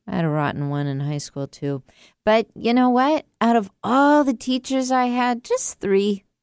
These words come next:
just three, I had really good experiences in school. It was a happy place for me to go. I liked studying. I can't say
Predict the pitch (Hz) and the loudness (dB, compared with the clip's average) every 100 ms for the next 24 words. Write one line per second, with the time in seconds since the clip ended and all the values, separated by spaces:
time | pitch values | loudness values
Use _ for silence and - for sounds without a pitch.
0 | - 508 - - 190 202 214 208 _ _ | -6 -6 -4 -6 0 0 0 -2 _ _
1 | _ _ - 262 302 240 196 196 240 285 | _ _ -2 2 2 0 -4 -2 4 6
2 | 294 285 233 185 190 170 - - 170 165 | 6 4 2 2 0 0 -4 -4 -2 0
3 | 160 151 147 - 143 135 - - 160 156 | 0 -2 -6 -4 -4 -4 -6 -6 -6 -4
4 | - - 156 151 139 135 _ _ _ - | -6 -8 -2 0 0 -4 _ _ _ -6
5 | 220 247 262 233 - 254 254 240 208 - | 0 0 0 -4 -4 -4 -2 -4 -6 -2
6 | 190 165 - - 151 147 143 - 143 135 | -2 0 -4 -8 -6 -4 -6 -4 -4 -2
7 | 131 - _ _ _ 180 190 202 247 254 | -4 -8 _ _ _ -4 -2 2 2 0
8 | - - - - 156 147 139 135 165 _ | -4 -6 -6 -2 -2 0 -4 -6 -12 _
9 | _ _ _ _ _ - - 294 330 - | _ _ _ _ _ -14 -2 0 0 -2
10 | - 233 180 160 180 | 0 4 4 4 0